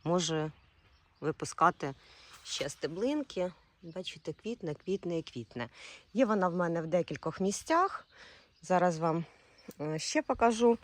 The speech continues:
одне місце, в якому вона є. Дуже подобається мені ця рослина. От, тому, якщо <laughs> будете десь бачити, е, нічим вона не хворіє. Листочки такі, бачите, якісь,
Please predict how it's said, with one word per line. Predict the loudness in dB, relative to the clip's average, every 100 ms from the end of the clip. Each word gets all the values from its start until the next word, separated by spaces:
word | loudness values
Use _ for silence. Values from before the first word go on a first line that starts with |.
| -10 -20 -16 -4
одне | -2 2 4
місце, | 6 4 0 2 4 2 -8 -12 -2
в |
якому | -2 0 2 2 0
вона | 0 2
є. | 2 4 2 -2 -18 -18 -12
Дуже | -2 4 4 4
подобається | 2 2 2 2 2 2 0 -2
мені | 0 0
ця | 0 -2
рослина. | -4 -4 0 2 4 4 2 _ _ -20 -20 _ _ _ _ _ _ _ _ _ _ _ _ _ _ _ _ -20 -20 -20 -20 -20 -2 2
От, | 2 2
тому, | 0 4 6
якщо | 6 4 0 4 4 4
<laughs> | -2
будете | 2 4 2 0 -2
десь | 0 -2 6
бачити, | 8 8 6 -2 -4 -10 -14 -20 -20 -20 -20 _ _ _ _ -6
е, | -4 -2 -4
нічим | 2 2 4 4 4
вона | 4 2 2
не | 0
хворіє. | 0 2 2 2 0 0
Листочки | 0 0 -2 -2 -2 -4
такі, | -4 -6 -4
бачите, | -2 -2 -4 -6 -4
якісь, | -4 -4 -8